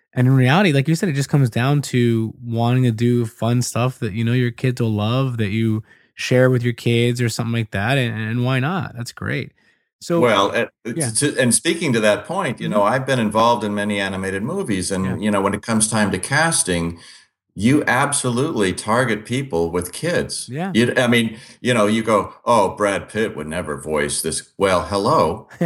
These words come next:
Speaker 2: He had,
Speaker 1: <laughs>
Speaker 2: yes, he would,
Speaker 1: Yeah.
Speaker 2: because just what you're saying,
Speaker 1: Yeah.
Speaker 2: uh, people like to, you know, they want, they wanna produce work that their kids can see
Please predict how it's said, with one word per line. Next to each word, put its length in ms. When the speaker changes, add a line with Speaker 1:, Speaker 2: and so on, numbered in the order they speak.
Speaker 2:
He 140
had, 340
Speaker 1:
<laughs> 120
Speaker 2:
yes, 300
he 160
would, 380
Speaker 1:
Yeah. 60
Speaker 2:
because 680
just 300
what 120
you're 160
saying, 460
Speaker 1:
Yeah. 180
Speaker 2:
uh, 380
people 380
like 320
to, 420
you 160
know, 180
they 220
want, 320
they 120
wanna 260
produce 440
work 320
that 160
their 140
kids 300
can 200
see 360